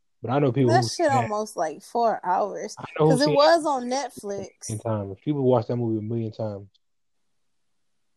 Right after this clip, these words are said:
Speaker 2: Man. I, I, I, um, mm-mm. I just was like, "Fuck it." And when I seen it on Netflix and I seen the amount of time, I said, "Oh, no."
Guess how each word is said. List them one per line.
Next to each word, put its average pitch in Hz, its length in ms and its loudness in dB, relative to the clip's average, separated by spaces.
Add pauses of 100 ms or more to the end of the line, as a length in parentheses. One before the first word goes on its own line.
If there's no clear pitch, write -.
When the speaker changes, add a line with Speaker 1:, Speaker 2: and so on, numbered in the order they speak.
(720)
Speaker 2:
Man. 185 580 -10 (840)
I, 214 520 2
I, 202 40 -4
I, 185 240 -8
um, 202 320 -6 (360)
mm-mm. 202 440 -4 (400)
I - 60 2
just 269 260 2
was - 20 0
like, 214 260 4
"Fuck 240 320 2
it." 196 160 -2
And 220 120 -2
when 233 200 0
I 262 60 0
seen 330 320 -2
it 311 60 -2
on 254 240 2
Netflix 262 640 -2
and 240 120 -8
I 247 80 -4
seen 269 320 -10
the 233 120 -8
amount 233 280 -4
of 214 100 -12
time, 277 220 -6
I 262 60 -10
said, 262 200 -8
"Oh, 302 140 -2
no." 220 320 -6